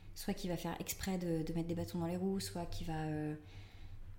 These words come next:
interroger la garde ou ce genre de choses, euh, et vice-versa, euh, des pères qui, qui, voilà, vont se retrouver fa-, face à des femmes qui voudront la garde exclusive, euh, qui vont pas... Donc, je, je pense que ça va au-delà de juste, euh,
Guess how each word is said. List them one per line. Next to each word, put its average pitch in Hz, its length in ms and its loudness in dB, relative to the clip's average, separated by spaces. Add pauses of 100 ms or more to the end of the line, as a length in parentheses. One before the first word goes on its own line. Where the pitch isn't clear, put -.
interroger 180 480 4
la 175 120 6
garde 185 500 8
ou 170 80 -2
ce - 120 -2
genre 175 140 4
de 180 100 4
choses, 196 420 4
euh, 160 320 4
et 170 160 6
vice-versa, 180 680 4
euh, 175 60 4
des 160 120 2
pères 170 220 0
qui, 160 320 2
qui, - 220 -4
voilà, 175 180 2
vont 165 140 4
se - 80 -6
retrouver - 240 -4
fa-, 156 280 -2
face - 240 -8
à 156 40 -6
des - 80 -4
femmes 147 200 -2
qui 170 140 -4
voudront 165 200 0
la 165 80 2
garde 170 160 2
exclusive, 190 640 2
euh, 160 80 2
qui 160 160 -6
vont 160 100 2
pas... 170 380 0 (500)
Donc, 180 160 2
je, - 180 -4 (240)
je - 100 -4
pense 214 200 4
que - 80 0
ça 175 160 0
va 160 200 2
au-delà 185 280 2
de 175 160 2
juste, 180 340 -2
euh, 151 300 0